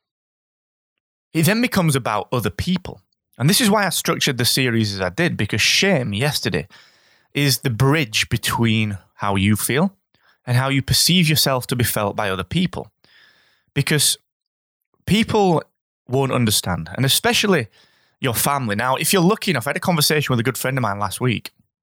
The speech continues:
He's lucky enough to have a partner, a wife, who would support him through fire and ice, through thick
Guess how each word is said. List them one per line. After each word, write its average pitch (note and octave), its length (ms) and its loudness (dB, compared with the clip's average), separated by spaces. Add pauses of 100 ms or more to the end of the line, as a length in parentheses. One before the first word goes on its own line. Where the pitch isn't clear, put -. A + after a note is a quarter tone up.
(520)
He's A#2+ 180 2
lucky B2+ 200 0
enough A#2 160 -2
to - 80 -4
have G#2+ 100 -2
a G2+ 60 -10
partner, A2 340 -4
a G2+ 80 0
wife, G#2+ 360 -2 (560)
who G3+ 160 4
would A3 120 2
support G#3 560 0
him F#3+ 100 4
through E3 280 2
fire D#3 420 0
and C3 180 -2
ice, G2 420 -2
through C3 200 0
thick - 380 -2